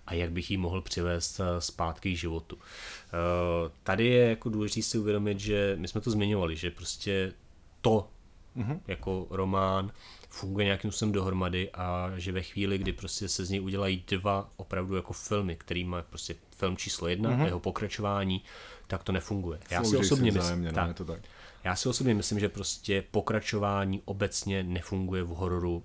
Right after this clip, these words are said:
Speaker 1: celkově, jako v tom žánru.
Speaker 2: Hmm.
Speaker 1: Eh, když si vezmete nějaký monstrum,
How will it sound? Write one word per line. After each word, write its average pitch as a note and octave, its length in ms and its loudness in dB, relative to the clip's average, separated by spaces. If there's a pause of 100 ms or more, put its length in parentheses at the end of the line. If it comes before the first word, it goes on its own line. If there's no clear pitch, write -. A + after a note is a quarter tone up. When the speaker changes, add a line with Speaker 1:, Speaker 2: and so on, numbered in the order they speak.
Speaker 1:
celkově, F2+ 600 0 (200)
jako E2+ 200 -6
v - 60 -14
tom F2+ 180 0
žánru. F2 440 0
Speaker 2:
Hmm. A#2+ 160 0 (540)
Speaker 1:
Eh, F2 340 2
když F#2 140 -4
si A#2+ 100 2
vezmete A2 300 4
nějaký G#2 240 2
monstrum, G#2+ 840 2